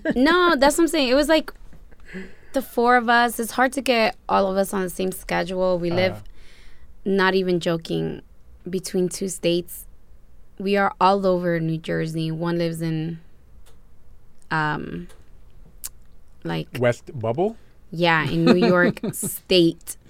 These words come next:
Speaker 1: And
Speaker 2: Uh.
Speaker 1: then one lives in North Jersey. I live in Central, and the other one lives in South Jersey. So
Speaker 2: Mm.
Speaker 1: that's why I was very flattered that they would take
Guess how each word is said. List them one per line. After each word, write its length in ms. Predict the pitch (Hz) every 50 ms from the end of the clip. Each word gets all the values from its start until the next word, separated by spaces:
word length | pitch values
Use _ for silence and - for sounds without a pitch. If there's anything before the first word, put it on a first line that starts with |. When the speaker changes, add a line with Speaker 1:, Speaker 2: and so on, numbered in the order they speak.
| - - - - - - - - - - -
Speaker 1:
And 420 | 180 180 180 175 170 165 165 160 156
Speaker 2:
Uh. 200 | 117 110 110 120 - - - - - - - - - _ - - - -
Speaker 1:
then 260 | 175 175 175 170 165
one 160 | 175 175 175
lives 180 | 180 175 170 170
in 80 | 170 180
North 200 | 208 214 214 -
Jersey. 380 | - 208 208 208 185 202 208 -
I 120 | - 170 180
live 180 | 180 180 180
in 100 | 185 185
Central, 400 | 170 - 180 175 175 170 - 180 170
and 80 | 156
the 60 | 151 147
other 180 | 165 156 160
one 120 | 160 156 156
lives 200 | 156 151 143 151
in 80 | 151
South 260 | 151 - 156 147 -
Jersey. 420 | - - 156 156 147 - - - 175
So 420 | 165 - - 170 - - - - 185 - - - - - - - - - - - - - - - - - -
Speaker 2:
Mm. 240 | 131 113 104 107 104 - - - - - -
Speaker 1:
that's 180 | 165 160 -
why 60 | 175 165
I 20 |
was 100 | 160 156
very 220 | 160 160 160 165
flattered 500 | 160 - - 156 147 151 147 143 147 143
that 160 | - 147 143 -
they 100 | 156 151
would 200 | 147 151 - -
take 320 | - 175 165 160 -